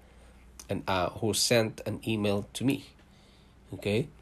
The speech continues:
And I used that to send them updates whenever I have new blog post. So I created another site, and that's me moving to Canada dot com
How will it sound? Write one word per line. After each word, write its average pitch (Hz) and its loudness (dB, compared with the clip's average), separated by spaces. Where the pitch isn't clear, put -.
And 98 2
I 90 2
used 92 0
that 101 2
to - -4
send 98 0
them 90 -2
updates 95 -2
whenever 95 -2
I 87 0
have 87 -2
new 98 -4
blog 95 -4
post. - -4
So 104 0
I 95 0
created 101 0
another 98 2
site, 113 2
and 92 -2
that's 104 0
me 101 2
moving 107 0
to - -8
Canada 110 -2
dot 95 -4
com 113 -2